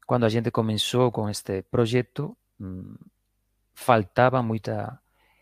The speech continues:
eh, estaba precisando moita, moita pedagogía sobre, sobre este, esta cuestión na España e, em, bon, como, após de, de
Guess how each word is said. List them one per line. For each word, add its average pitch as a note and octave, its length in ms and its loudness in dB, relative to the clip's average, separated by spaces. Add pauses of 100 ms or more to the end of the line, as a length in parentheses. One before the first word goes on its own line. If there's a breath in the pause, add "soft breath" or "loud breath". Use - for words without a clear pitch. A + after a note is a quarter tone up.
(260)
eh, G#2+ 380 -8
estaba C3+ 300 6
precisando C3 600 0
moita, G2+ 440 -2
moita G#2 320 -6
pedagogía G2+ 640 0
sobre, F2+ 580 -10
sobre G2+ 380 -2
este, - 320 -8 (140)
esta - 200 -2
cuestión G2+ 400 -4
na A2+ 60 -4
España D3 480 0 (640 soft breath)
e, B2+ 240 0 (1120)
em, F2+ 760 -4 (460)
bon, F#2+ 280 -2 (1400 soft breath)
como, - 320 -2 (1400)
após C#3+ 320 6
de, B2 160 4
de A#2+ 240 2